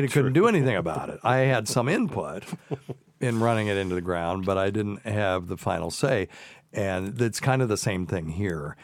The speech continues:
Speaker 1: is you have input. She shouldn't, I'm, I'm sure she doesn't want to make this decision in a vacuum, but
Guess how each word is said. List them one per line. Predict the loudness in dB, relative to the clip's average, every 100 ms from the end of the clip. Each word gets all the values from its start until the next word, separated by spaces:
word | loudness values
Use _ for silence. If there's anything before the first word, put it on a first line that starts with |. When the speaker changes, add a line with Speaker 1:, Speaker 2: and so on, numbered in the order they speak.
| -20 -20
Speaker 1:
is | -6 -4 -4 -4
you | -2 0
have | 2 2 0 0
input. | 0 0 0 0 0 -4 -18 -20 _
She | -10 -6 -4
shouldn't, | -2 -2 -6 -10 -16 -14 -14 -12 -6
I'm, | -6 -6 -4
I'm | -2 0
sure | 0 2 2
she | 2 0
doesn't | 2 0 0 0
want | 2 4 2
to |
make | 0 0
this | -4 -6
decision | -8 -4 -4 -4
in | -4
a | -4
vacuum, | 0 0 0 -2 -4 -4 -8 -18 -20 -20 -16
but | -10 -4 -2 -2